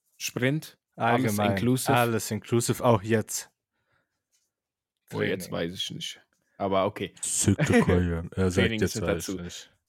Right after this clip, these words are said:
Speaker 1: Ähm, ist Tier vier. Vier Punkte, wenn das aufgeht. Mindestens ein Crash in jeder Session. Ähm, also,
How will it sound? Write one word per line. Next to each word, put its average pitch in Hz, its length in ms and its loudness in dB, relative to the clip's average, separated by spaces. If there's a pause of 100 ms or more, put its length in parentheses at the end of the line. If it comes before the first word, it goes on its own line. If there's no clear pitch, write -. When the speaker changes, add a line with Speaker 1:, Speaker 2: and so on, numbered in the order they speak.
Speaker 1:
Ähm, 123 560 -2 (240)
ist - 240 -4
Tier 120 160 0
vier. 95 240 -4
Vier 131 220 2
Punkte, 123 320 -2
wenn 107 120 0
das 101 140 -6
aufgeht. 87 480 -6 (220)
Mindestens 135 440 -2
ein 131 200 -2
Crash 135 400 -2
in 117 160 0
jeder 127 380 0
Session. 160 520 -4 (1120)
Ähm, 107 580 0 (1200)
also, 110 400 0